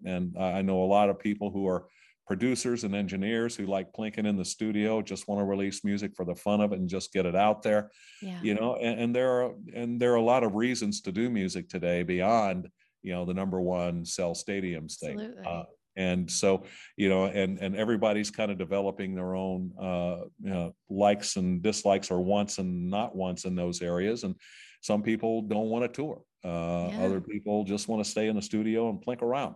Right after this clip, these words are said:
Speaker 1: That's, that's cool. And, and you can release for any occasion, uh, and sundry,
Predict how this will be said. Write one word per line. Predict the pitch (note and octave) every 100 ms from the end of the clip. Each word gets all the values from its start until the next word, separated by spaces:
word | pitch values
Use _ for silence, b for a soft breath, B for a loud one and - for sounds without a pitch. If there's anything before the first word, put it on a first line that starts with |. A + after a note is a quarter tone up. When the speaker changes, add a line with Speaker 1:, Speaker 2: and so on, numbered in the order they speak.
| -
Speaker 1:
That's, | A2 -
that's | B2+ B2+
cool. | - G3 F#3 - -
And, | G2 F#2+ B B B
and | G2 G2+
you | A2
can | G#2+ G2+
release | G2 G2 A2 A#2 -
for | G2
any | G2+ A2 A2+ A2+ A#2 G#2+
occasion, | G2+ A2+ A2 A2 A#2+ A#2 A#2
uh, | G2+ F#2+ G2
and | G2
sundry, | G#2 A#2+ A2+ A2 A2 A2